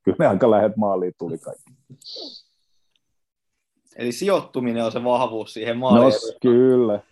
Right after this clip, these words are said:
Speaker 2: Kyllä.
Speaker 1: Kyllä se on se nälkäisyys ja itsensä liko-, likoon laittaminen. Et se, että sä meet sinne pää edellä, syndi edellä tai, ö, kärsä edellä, ihan sama millä edellä, kunhan sä vaan meet ja, ja hoidat,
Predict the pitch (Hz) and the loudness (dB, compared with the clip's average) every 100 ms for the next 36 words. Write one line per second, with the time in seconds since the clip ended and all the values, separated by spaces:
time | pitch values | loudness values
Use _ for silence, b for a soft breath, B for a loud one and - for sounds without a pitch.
0 | _ - 117 151 175 151 135 131 131 127 | _ -18 -2 2 2 2 0 -2 -2 -2
1 | 123 120 110 123 117 - 110 113 113 - | -6 -8 -8 -8 -8 -8 -6 -4 -6 -4
2 | 107 98 120 104 110 98 92 87 - 87 | -6 -6 -8 -6 -6 -6 -8 -12 -18 -16
3 | 87 85 82 - 104 95 - 98 104 95 | -14 -12 -14 -4 0 0 0 -2 -2 0
4 | 101 95 - 101 95 92 90 90 - 95 | -2 -2 0 0 0 0 -2 -2 -2 -2
5 | 90 92 87 87 87 - 78 85 - 107 | 0 -2 -2 -6 -8 -8 -8 -8 -8 -12
6 | 107 110 - 113 123 104 95 92 92 92 | -8 -6 -4 -6 -2 0 2 4 4 4
7 | 90 87 101 90 90 92 92 98 92 85 | 2 2 0 0 -2 -2 0 0 0 -4
8 | 80 - - - 85 87 92 90 90 80 | -10 -16 -16 -12 -4 -2 0 -2 -2 -6
9 | - 85 80 - 80 87 85 | -6 -8 -6 -6 -2 -2 -4